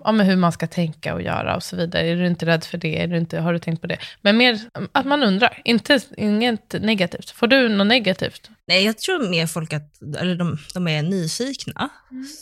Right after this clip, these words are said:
Speaker 2: såklart så. Eh, sen har jag fått lite ifrågasättande.
Speaker 1: Typ vad?
Speaker 2: Eh, ja, men det kan ju varit att jag har gett henne någonting där man, någon annan känt att, men det där kommer hon ju sätta i halsen,
Speaker 1: Aha.
Speaker 2: eller sådär.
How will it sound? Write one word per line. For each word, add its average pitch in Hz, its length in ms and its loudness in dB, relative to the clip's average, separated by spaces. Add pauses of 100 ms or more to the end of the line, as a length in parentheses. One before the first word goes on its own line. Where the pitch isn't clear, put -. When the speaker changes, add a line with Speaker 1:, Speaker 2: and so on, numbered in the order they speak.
(100)
Speaker 2:
såklart - 320 -8
så. 175 160 -6
Eh, 170 540 -2
sen 196 160 -2
har 202 60 2
jag 180 100 2
fått - 300 -8
lite 160 220 -4
ifrågasättande. - 800 -6 (420)
Speaker 1:
Typ 202 240 -2
vad? 240 140 4
Speaker 2:
Eh, - 80 -8 (360)
ja, 165 100 -4
men 156 120 -4
det 156 80 -8
kan 175 120 -6
ju 151 60 -2
varit 160 140 -6
att 170 120 -4
jag 170 80 0
har 170 40 0
gett 175 200 -6
henne 180 160 2
någonting 175 840 2 (240)
där 170 320 2
man, 165 260 0
någon 175 300 -2
annan 160 240 0
känt 165 240 -2
att, 147 140 -8
men 160 140 2
det 175 60 0
där 175 120 2
kommer 180 220 0
hon 170 140 0
ju 160 80 -2
sätta 165 240 -4
i 151 40 2
halsen, 160 540 -4
Speaker 1:
Aha. 226 220 4
Speaker 2:
eller 180 100 -2
sådär. 170 260 -2